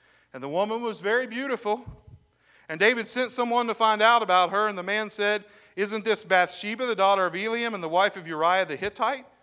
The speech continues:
Then David sent messengers to get her. She came to him, and he slept with her. She had purified herself from her uncleanness. Then she went back home, and the woman conceived and sent word to David, saying, 'I am pregnant.'" And with this choice,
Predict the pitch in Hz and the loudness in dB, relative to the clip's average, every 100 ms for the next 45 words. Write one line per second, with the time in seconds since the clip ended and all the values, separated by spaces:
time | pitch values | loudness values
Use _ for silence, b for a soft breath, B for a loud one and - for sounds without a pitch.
0 | b b b b b 196 208 220 285 254 | b b b b b -4 2 4 4 0
1 | 226 180 208 233 240 220 226 170 185 214 | -6 -2 2 2 -2 -8 -8 -6 -2 0
2 | 220 202 180 - 220 208 196 208 185 147 | 0 -2 -6 -6 -6 -6 -4 -6 -6 -10
3 | - 208 214 208 175 202 196 185 b b | -4 -2 -2 -6 -8 -4 -2 -4 b b
4 | b b - 202 175 - 254 262 247 233 | b b -8 -4 -4 -2 0 2 4 2
5 | 214 202 220 208 185 175 185 170 220 226 | 2 -2 -2 -2 -2 -6 -6 -6 -8 -6
6 | 220 208 - 156 202 202 196 175 170 160 | -6 -8 -8 -6 -6 -6 -10 -6 -2 -2
7 | - 214 208 202 B B B 165 160 180 | 0 0 0 -4 B B B -12 -6 -6
8 | 185 156 156 - 220 220 170 156 208 185 | -6 -8 -8 -8 -6 -8 -8 -8 -8 -6
9 | 180 185 165 156 165 160 156 - 160 156 | -4 -4 -4 -2 -2 -2 -8 -4 -2 -2
10 | 151 143 160 165 160 151 _ - 143 139 | -6 -4 -2 0 -4 -8 _ -8 -6 -6
11 | 131 127 b b b 156 127 113 113 _ | -8 -14 b b b -4 -4 -6 -20 _
12 | 131 139 123 202 - - 196 131 113 - | -16 -14 -10 -12 -10 -6 -6 -6 -14 -16
13 | - - | -16 -20